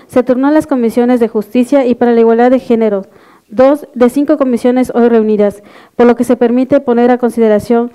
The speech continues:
se realice el análisis, el estudio y discusión de ambas iniciativas.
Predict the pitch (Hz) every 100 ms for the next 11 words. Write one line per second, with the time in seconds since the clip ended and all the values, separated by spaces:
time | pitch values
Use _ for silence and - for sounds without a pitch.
0 | - _ - 254 254 269 339 294 240 247
1 | 247 - 233 220 - 247 247 247 240 -
2 | _ _ _ 233 233 - 233 254 247 269
3 | 269 - - - 247 269 285 277 233 226
4 | 214 220 208 196